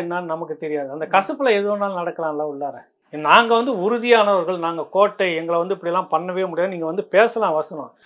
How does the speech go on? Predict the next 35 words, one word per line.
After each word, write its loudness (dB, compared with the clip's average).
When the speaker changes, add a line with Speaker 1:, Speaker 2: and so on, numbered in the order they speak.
Speaker 1:
இந்த -4
உறுதியான 4
கோட்டையில 6
இருந்தே 4
தானே 2
ஒரு 2
செந்தில் 2
ஒரு 2
அமைச்சரை 0
பத்தி -4
இன்னொரு 0
அமைச்சர் -4
போட்டு -4
கொடுத்து -8
ஜெயிலுக்கு 6
போற 0
அளவுக்கு -2
வந்திருக்கு -8
விவகாரம். -8
Speaker 2:
ம். -20
Speaker 1:
எவ்வளவு 6
விஷயங்கள் 2
வந்து -2
எழுதுனாங்க -2
இந்த -8
மாதிரி. -10
டாஸ்மாக் 4
வந்து -4
பத்து -2
பர்சன்டேஜ்ன்றது -4
எப்படி -6
வந்துச்சு? -8
அதுக்குள்ளார 4
முப்பது 2
பர்சன்டேஜ் -2